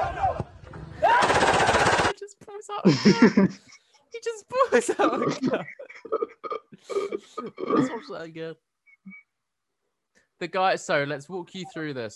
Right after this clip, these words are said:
Speaker 1: nice and
Speaker 2: <laughs>
Speaker 1: slowly. Look, can we put it in slow motion? No, we can't put it in slow motion, damn it.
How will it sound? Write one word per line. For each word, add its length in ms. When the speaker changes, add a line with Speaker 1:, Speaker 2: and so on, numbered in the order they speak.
Speaker 1:
nice 180
and 160
Speaker 2:
<laughs> 0
Speaker 1:
slowly. 520
Look, 240
can 100
we 60
put 140
it 40
in 60
slow 240
motion? 440
No, 100
we 80
can't 200
put 60
it 40
in 40
slow 180
motion, 340
damn 200
it. 100